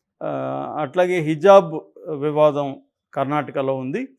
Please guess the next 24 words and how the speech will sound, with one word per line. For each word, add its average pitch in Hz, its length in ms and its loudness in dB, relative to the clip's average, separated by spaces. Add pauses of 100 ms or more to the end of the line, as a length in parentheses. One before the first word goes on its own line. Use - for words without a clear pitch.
(420)
ఆ 151 80 2
కర్ణాటకలో 175 640 2
హిజాబ్ 156 420 0 (320)
వివాదాన్ని 143 800 -4 (220)
బీజేపీ 139 460 -4
అప్పుడు 139 360 -6
తీసుకొస్తే 143 580 -10
దానికి 151 520 -6
నిరసనగా 151 800 -4 (400)
వీళ్ళు 147 200 -4
హామీ 156 340 0
ఇచ్చారు, 143 360 -4
తాము 147 320 -4
అధికారంలోకి 143 600 -2
వచ్చినాక 131 420 -8 (600)
హిజాబ్ను 139 420 0
మళ్ళీ 131 260 -2
అలౌ 139 260 0
చేస్తామని. 131 640 -4
కానీ 147 320 -4
ఇప్పటి 135 260 -8
వరకు 135 300 -4
వాళ్ళు 131 200 -4
అలౌ 127 200 -2